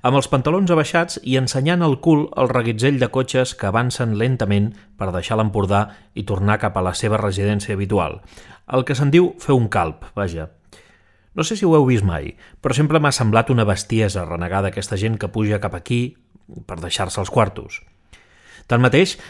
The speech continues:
reconec que, en la mesura que m'he fet gran i he anat prenent consciència,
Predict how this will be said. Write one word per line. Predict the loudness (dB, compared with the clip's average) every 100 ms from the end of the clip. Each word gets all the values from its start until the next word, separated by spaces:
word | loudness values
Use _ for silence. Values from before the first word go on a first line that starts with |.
| -20 -4
reconec | -2 2 2 4
que, | 4 4 0 _ 0
en | 2
la | 6
mesura | 4 4 4 4
que | 4
m'he | 4
fet | 2 0
gran | 2 2 2 2
i |
he |
anat | 2 2 2
prenent | 2 2 2
consciència, | 0 2 2 2 0 -2